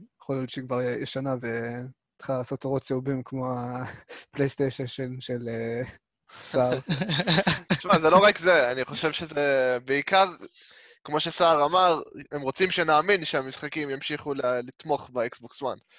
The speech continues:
Speaker 3: מתישהו זה לא יקרה, והאקסבוקס, אה, סיריוס S כן יביא לך את התחושה הזאת של הדור הבא.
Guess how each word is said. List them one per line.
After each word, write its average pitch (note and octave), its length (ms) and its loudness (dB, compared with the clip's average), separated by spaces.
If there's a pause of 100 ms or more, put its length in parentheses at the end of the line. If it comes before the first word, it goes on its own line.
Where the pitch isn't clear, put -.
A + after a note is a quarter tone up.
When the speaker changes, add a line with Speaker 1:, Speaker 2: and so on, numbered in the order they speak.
(180)
Speaker 3:
מתישהו F3 400 2
זה E3 200 -8
לא D#3+ 140 4
יקרה, C3 380 -2
והאקסבוקס, C3+ 640 -6
אה, C3+ 220 -2
סיריוס D3+ 380 -6
S F3+ 360 -2 (280)
כן E3 200 2
יביא D#3 160 2
לך D3 120 -6
את D3 100 -8
התחושה C3 400 -4
הזאת B2 200 -4
של A#2+ 140 -8
הדור A#2+ 240 -2
הבא. A2+ 140 -4